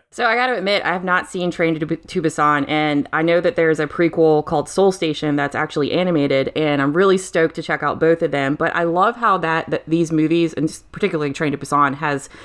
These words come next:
um, really caught on amongst the horror community. I mean, I, I see that movie mentioned in so many different circles and so many different blogs and different, um, communities of horror.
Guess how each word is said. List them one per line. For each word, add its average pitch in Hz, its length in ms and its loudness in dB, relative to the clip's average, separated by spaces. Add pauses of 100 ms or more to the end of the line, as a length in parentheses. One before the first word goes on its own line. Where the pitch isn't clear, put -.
(180)
um, 139 320 2
really 160 240 2
caught 156 240 -2
on 139 400 0
amongst 170 420 0
the 175 80 0
horror 175 220 2
community. 190 520 -2
I - 60 -2
mean, 156 160 0
I, 170 220 0 (260)
I 190 200 0
see 214 220 -4
that 175 200 -2
movie 160 320 2
mentioned 156 500 0
in 147 200 2
so 151 280 -2
many 160 180 2
different 156 280 -4
circles 147 440 0
and 147 140 -4
so 147 120 -4
many 156 140 0
different 151 300 -4
blogs 139 220 0 (240)
and 143 160 -2
different, 143 340 -4
um, 139 200 0
communities 147 520 -2
of 147 80 -8
horror. 170 400 0